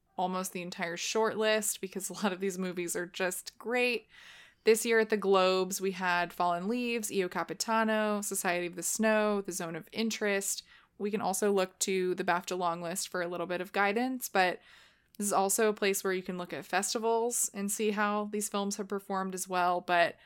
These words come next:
my predicted nominees are Twenty Days in Mariupol, Fallen Leaves, Society of the Snow, The Taste of Things, and The Zone of Interest.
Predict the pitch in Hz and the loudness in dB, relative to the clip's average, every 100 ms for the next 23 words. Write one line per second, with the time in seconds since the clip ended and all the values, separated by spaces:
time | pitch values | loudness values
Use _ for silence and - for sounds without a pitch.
0 | - - _ 190 190 190 196 202 214 208 | -20 -20 _ 0 4 4 4 2 0 0
1 | 254 247 240 233 226 214 208 208 - 180 | 0 0 2 2 2 0 -2 -4 -4 0
2 | 175 175 170 - - 190 190 185 185 196 | 0 0 -4 -8 -4 -2 0 0 0 0
3 | 208 214 214 208 208 202 202 196 - - | 2 4 2 2 2 4 4 2 -2 -4
4 | 196 185 180 180 196 208 208 202 - - | 0 2 0 -2 0 0 0 -2 -4 -2
5 | - 196 190 180 180 180 170 170 175 - | -4 0 2 2 2 -2 -4 -4 -4 0
6 | 208 214 214 220 - 185 180 214 208 - | 0 2 -2 -4 -8 -10 -6 -2 -2 -2
7 | 202 202 190 190 196 - 175 175 170 196 | -6 -4 -4 -4 -6 -6 -6 -8 -10 -10
8 | 180 190 170 165 165 147 160 131 165 - | -6 -4 -4 -6 -8 -10 -10 -8 -4 -4
9 | - | -6